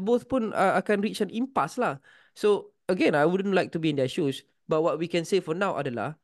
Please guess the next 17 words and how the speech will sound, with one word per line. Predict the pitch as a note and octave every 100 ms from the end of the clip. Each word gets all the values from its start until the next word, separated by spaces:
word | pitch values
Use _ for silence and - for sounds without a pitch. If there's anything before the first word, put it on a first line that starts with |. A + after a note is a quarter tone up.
| _ _ _ _ _ -
um, | E3 F3+ F3+ F3
kita | - G3+ A3+
practice | G3+ F3 G#3 -
self-discretion | A3 D#3+ F3 - F3 - A2+ G#2+
lah. | A2 _ _ _ -
Benda | C3 C#3+ E3
ni | F#3
is | D3 C3 -
hard | F3+ -
to | D#3
do | C#3+ F3+ C#3+
lah | D3 B2+ -
untuk | C#3 C#3+ B2
regulate, | B2+ C#3 -
tapi | C3 D3
bukan | C#3 C3+ A#2+
impossible. | A2 A2 B2+ B2 A#2+